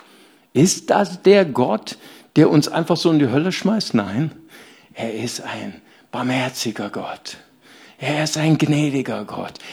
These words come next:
Er will nicht, dass wir ins Verderben gehen. Weißt du, ich glaube, er, er hat sicher viele Menschen umgebracht. Dieser Mörder am Kreuz, der neben Jesus hing.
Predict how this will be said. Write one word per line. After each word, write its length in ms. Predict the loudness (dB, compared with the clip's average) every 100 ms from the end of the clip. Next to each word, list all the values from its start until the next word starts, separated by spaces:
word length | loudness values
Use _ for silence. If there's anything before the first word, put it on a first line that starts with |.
| 4
Er 340 | 6 6 4 4
will 260 | 4 4
nicht, 500 | 4 4 2 0 -2
dass 320 | -2 -2 -6 -2
wir 480 | 4 4 4 0
ins 260 | 2 2 2
Verderben 580 | -2 0 0 0 0 -2
gehen. 280 | -4 -6 -14 -20 -20 -20 0
Weißt 180 | 2 4
du, 60 |
ich 100 | 4
glaube, 300 | 6 4 4 0 -8 2
er, 220 | 4 4
er 220 | 4 4 4
hat 160 | 0
sicher 340 | 0 2 4 4
viele 320 | 4 4 4
Menschen 480 | 4 0 2 0 0 -10 0
umgebracht. 640 | 4 4 2 -4 -6 -12 -16 -6
Dieser 200 | 4 6
Mörder 300 | 6 6 6
am 160 | 2
Kreuz, 460 | 4 4 4 0 -14
der 320 | -6 2 2 4 2
neben 260 | 4 6 6
Jesus 340 | 4 2 0
hing. 200 | 0 -4